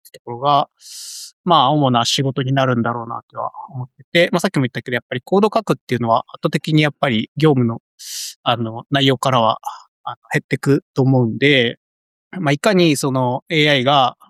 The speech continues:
あの、精度高くコード書けるかとか、あるいはその、いかに並列度上げて、えー、作業できるか、みたいなところとか、あるいはその、例えばその、実際に開発するところだけじゃなくて、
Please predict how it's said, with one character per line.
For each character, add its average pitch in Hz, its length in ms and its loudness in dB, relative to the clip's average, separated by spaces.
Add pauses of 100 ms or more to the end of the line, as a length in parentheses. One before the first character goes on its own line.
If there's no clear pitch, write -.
あ 127 140 -10
の、 123 200 -12
精 151 200 -2
度 127 120 -4
高 - 340 -10
く 170 340 0 (600)
コ 143 120 -8
ー 127 40 -6
ド 123 120 -10
書 120 80 -12
け 127 160 -8
る 113 60 -14
か - 160 -18
と - 100 -20
か、 170 640 0
あ 165 100 -2
る 151 100 2
い 139 60 0
は 120 100 -2
そ 123 160 -8
の、 113 280 -10
い - 480 -20
か 156 100 2
に 143 60 -2
並 139 200 2
列 131 220 -2
度 120 80 -4
上 113 60 -8
げ 123 100 -10
て、 165 440 2 (160)
え 123 260 -6
ー、 117 40 -12
作 135 180 -2
業 117 120 -6
で 110 100 -14
き 120 140 -20
る 113 80 -20
か、 117 320 -12 (540)
み 139 120 -8
た 117 140 -6
い 110 60 -8
な 143 220 -6 (420)
と 139 80 -10
こ 131 120 -8
ろ 120 80 -8
と - 100 -20
か、 175 460 0
あ 185 80 2
る 220 100 2
い 190 40 4
は 139 80 2
そ 131 140 -2
の、 123 300 -4 (200)
例 220 100 2
え 170 40 2
ば 139 260 2
そ - 140 -12
の、 135 100 -6
実 131 160 -10
際 208 80 0
に 202 60 -4
開 190 160 0
発 - 180 -2
す - 160 -2
る 190 80 -4
と - 140 -4
こ 196 120 2
ろ 185 80 4
だ 147 120 2
け 175 120 2
じ 139 60 -4
ゃ 127 40 -2
な 113 100 -8
く - 140 -20
て、 143 480 2